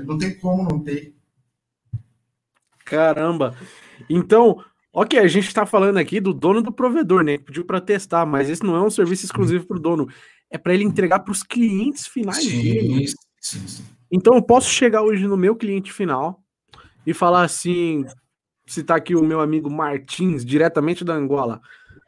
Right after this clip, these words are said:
Speaker 2: "Martins, olha só, cara, além da minha internet, agora você vai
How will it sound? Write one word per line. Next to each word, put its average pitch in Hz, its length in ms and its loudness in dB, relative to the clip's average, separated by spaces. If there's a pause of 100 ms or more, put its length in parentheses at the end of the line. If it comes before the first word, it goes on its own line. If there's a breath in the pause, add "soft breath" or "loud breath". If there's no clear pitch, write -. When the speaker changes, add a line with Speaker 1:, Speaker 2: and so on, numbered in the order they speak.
(120)
Speaker 2:
"Martins, 185 600 0 (100)
olha 170 160 0
só, 127 220 -4
cara, 117 260 -14
além 156 400 2
da 185 140 2
minha 165 160 0
internet, 151 600 -4 (380 soft breath)
agora 151 680 4
você 139 320 -2
vai 156 320 2